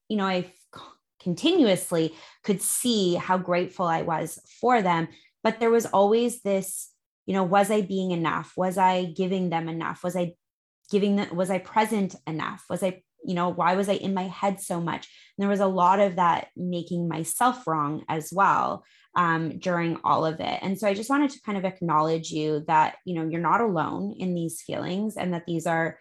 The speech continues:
these are feelings that n-, I know I've spoken with many other mothers about, and these are very common feelings, but it also doesn't have to be this way, that,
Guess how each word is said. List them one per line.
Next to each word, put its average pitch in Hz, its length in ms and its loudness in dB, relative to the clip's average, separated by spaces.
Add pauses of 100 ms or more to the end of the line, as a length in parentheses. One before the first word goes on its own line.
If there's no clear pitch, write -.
(380)
these 196 140 -2
are 226 80 0
feelings 226 360 -2
that 202 280 0
n-, 190 340 -2
I 185 140 2
know 185 200 2
I've 175 260 -2
spoken 180 400 -4
with 175 160 -4
many 202 300 2
other 180 220 2
mothers 156 360 -2
about, 156 340 -2
and 170 140 -2
these 185 180 -2
are 180 280 0 (640)
very 226 300 4
common 190 580 -4
feelings, 180 520 0 (460)
but 214 100 6
it 214 120 0
also 196 260 2
doesn't 180 300 -2
have 147 380 -8
to 160 140 -10
be 143 200 -2
this - 300 -8
way, - 260 -6
that, 175 220 -2